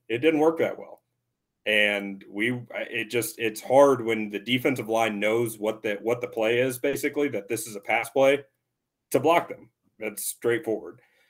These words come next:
So I think going forward this season, you just have to scheme around it. You do have to chip. You have to leave in extra blockers.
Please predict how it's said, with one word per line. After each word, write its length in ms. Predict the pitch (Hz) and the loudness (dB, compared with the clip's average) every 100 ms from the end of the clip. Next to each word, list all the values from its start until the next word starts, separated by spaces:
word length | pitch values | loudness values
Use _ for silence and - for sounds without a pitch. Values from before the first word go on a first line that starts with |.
| _ _ | _ _
So 260 | - 131 123 | 4 4 6
I 120 | 131 | 4
think 320 | 151 135 123 - | 4 0 -2 0
going 520 | 127 147 151 123 107 - | 6 8 6 2 -2 -4
forward 600 | 139 202 202 131 120 107 | 6 8 10 8 4 2
this 220 | 120 110 | 2 2
season, 400 | - 254 165 117 | 2 2 2 0
you 80 | 113 | 0
just 140 | 117 123 | 0 2
have 160 | 113 | 2
to 120 | 101 | 0
scheme 440 | - - - 123 107 | -10 -6 0 0 0
around 340 | 95 92 90 | -2 -4 -8
it. 80 | 85 _ | -14 _
You 140 | 104 | -10
do 140 | 107 123 | 2 4
have 160 | 107 | 4
to 80 | 98 | 2
chip. 320 | - 101 90 - | -10 -12 -14 -8
You 140 | 98 | -2
have 160 | 107 107 | 0 0
to 80 | 101 | -2
leave 220 | 104 104 | -2 0
in 100 | 101 | 0
extra 280 | 98 - 101 | -2 -4 -4
blockers. 600 | 101 101 98 101 95 | -2 -2 -2 -6 -8